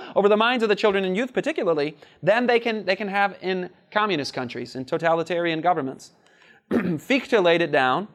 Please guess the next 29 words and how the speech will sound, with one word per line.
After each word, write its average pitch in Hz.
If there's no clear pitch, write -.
that 190
education 214
should -
aim 165
at 185
destroying 156
free 143
will, 214
so 202
that 180
after 247
pupils 233
have 180
left 160
school, 202
they 202
shall 208
be 190
incapable 208
throughout 226
the 220
rest 277
of 247
their 247
lives -
of 214
thinking 311
or 240
acting 208